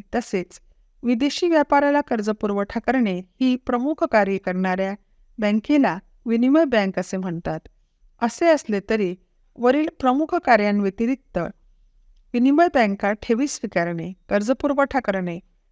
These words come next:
व बँकविषयक अन्य सेवा पुरविणे इत्यादी कार्ये सुद्धा करतात. त्यानंतर केंद्रीय अधिकोष. देशातील सर्व बँका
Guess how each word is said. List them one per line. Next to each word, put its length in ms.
व 80
बँकविषयक 680
अन्य 260
सेवा 300
पुरविणे 680
इत्यादी 500
कार्ये 400
सुद्धा 360
करतात. 400
त्यानंतर 440
केंद्रीय 580
अधिकोष. 640
देशातील 520
सर्व 360
बँका 540